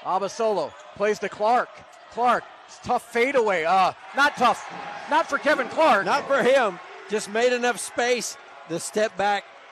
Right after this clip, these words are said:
Speaker 2: easy drop.
Speaker 1: Six-
Speaker 2: Makes it look easy.
Speaker 1: <laughs> Sixty-four forty-nine. So far, a very similar script from Saturday. Bird. Boy, they got Whitaker pinned down inside. Trey White ducked in there and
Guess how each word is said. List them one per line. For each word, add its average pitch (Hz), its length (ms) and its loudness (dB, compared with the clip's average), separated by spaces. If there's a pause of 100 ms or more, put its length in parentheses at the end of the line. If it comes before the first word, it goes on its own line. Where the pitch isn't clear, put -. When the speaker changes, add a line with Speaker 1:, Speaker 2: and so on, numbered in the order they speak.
(120)
Speaker 2:
easy 190 300 -8
drop. 180 440 -2 (1200)
Speaker 1:
Six- - 220 -16
Speaker 2:
Makes 285 280 -2
it 214 80 -4
look 170 180 -4
easy. 170 400 -8
Speaker 1:
<laughs> - 40 -20
Sixty-four 240 840 0
forty-nine. 220 840 0 (600)
So 247 320 0
far, 254 400 0
a 190 80 -2
very 254 340 -4
similar 262 400 -4
script 262 300 -2
from 214 200 -10
Saturday. 214 580 -4 (380)
Bird. 233 360 2 (720)
Boy, 175 140 -2
they 170 100 -2
got 185 160 -2 (300)
Whitaker 214 340 0
pinned 240 260 -2
down 240 160 4
inside. 349 480 4
Trey 349 280 2
White 339 260 4 (160)
ducked 320 240 0
in 339 140 -2
there 330 280 4
and 262 120 -4